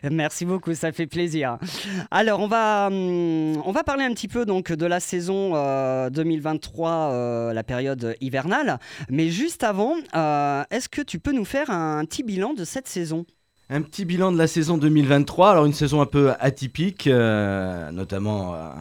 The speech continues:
Speaker 2: en raison, euh, de la météo, hein. Il y a eu un effet canicule forcément
Speaker 1: Mm.
Speaker 2: cet été. Là, plus récemment, à la Toussaint, <laughs> c'était plutôt le déluge. Euh, mais on s'en est bien sorti. Alors, on n'a pas fait tout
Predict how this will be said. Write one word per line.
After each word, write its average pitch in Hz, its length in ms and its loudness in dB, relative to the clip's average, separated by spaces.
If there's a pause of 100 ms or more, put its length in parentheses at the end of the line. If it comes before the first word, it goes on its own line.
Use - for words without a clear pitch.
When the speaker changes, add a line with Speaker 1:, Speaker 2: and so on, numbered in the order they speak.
Speaker 2:
en 90 100 -4
raison, 92 460 -4
euh, 85 280 -8
de 78 120 -12
la 90 80 -4
météo, 117 560 2
hein. 110 300 0
Il 92 80 -2
y 92 40 -2
a 87 40 0
eu 87 340 -4
un 85 160 -6
effet 85 200 -6
canicule 110 440 -2
forcément 107 400 4
Speaker 1:
Mm. 98 40 -8
Speaker 2:
cet 117 200 -6
été. 139 400 -4 (320)
Là, 107 220 0
plus 107 120 -6
récemment, 107 380 -2
à 104 40 0
la 104 100 -2
Toussaint, 113 460 -4
<laughs> - 20 -20
c'était - 500 -6
plutôt 117 280 -4
le 110 40 -2
déluge. 139 480 2 (520)
Euh, 131 260 4
mais 151 100 6
on 190 60 4
s'en 175 160 2
est 170 60 4
bien 156 220 0
sorti. 175 540 0
Alors, 127 140 4
on - 20 0
n'a 131 100 2
pas 156 140 0
fait 175 160 -2
tout 151 160 -6